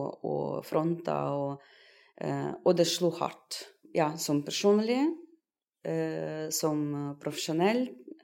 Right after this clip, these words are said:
ehm, som arrangør, og som et menneske. Barents menneske. Det, jeg opplevde det som, eh,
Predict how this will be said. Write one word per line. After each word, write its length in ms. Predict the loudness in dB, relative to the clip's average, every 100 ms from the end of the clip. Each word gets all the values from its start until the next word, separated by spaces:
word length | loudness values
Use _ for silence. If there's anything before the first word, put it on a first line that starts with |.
| -10
ehm, 1000 | -8 -8 -8 -6 -6 -6 -6 -6 -6 -8
som 440 | -6 -4 -2 -2 -4
arrangør, 680 | -2 -2 -2 -2 -2 -2 -4 -12 -20 -20 -20 -20 -20 -20 -20 -20 _
og 420 | 6 8 8 4 -4 -8
som 260 | 2 4 4
et 160 | 2 2
menneske. 640 | 4 4 0 -4 -6 -8 -12 _ _ _ _ -12 2
Barents 420 | 4 4 2 0
menneske. 640 | -2 -4 -6 -8 -8 -8 -10 _ _ _ -8
Det, 600 | -8 -8 2 4 4 -2
jeg 160 | 0 4 8
opplevde 560 | 8 8 6 6 6
det 180 | 8 8
som, 420 | 6 4 4 4
eh, 180 | 2 0